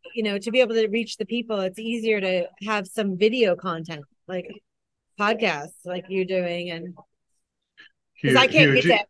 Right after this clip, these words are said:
Speaker 1: everybody anymore. Like, I, I
Speaker 2: Yeah.
Speaker 1: just can't.
Speaker 2: It's true. I mean, video content, honestly, it is the key. And, and video content for twenty twenty-three, twenty twenty-four is gonna be everything, because video content is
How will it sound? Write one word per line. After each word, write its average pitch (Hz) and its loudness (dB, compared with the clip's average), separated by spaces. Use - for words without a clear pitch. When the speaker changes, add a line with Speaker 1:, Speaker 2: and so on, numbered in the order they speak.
Speaker 1:
everybody 190 -2
anymore. 180 -4
Like, 202 -4
I, 190 -2
I - -2
Speaker 2:
Yeah. 214 6
Speaker 1:
just 202 -4
can't. - -4
Speaker 2:
It's 117 -4
true. 120 4
I 117 -2
mean, 135 0
video 170 4
content, 131 -4
honestly, 139 4
it 151 2
is 143 -2
the 123 -4
key. 135 0
And, 120 0
and 127 0
video 170 4
content 151 -2
for 143 -2
twenty 143 2
twenty-three, 131 2
twenty 139 -4
twenty-four 120 2
is 120 -8
gonna 143 4
be 131 0
everything, 135 2
because 123 -2
video 156 2
content 135 -2
is - -4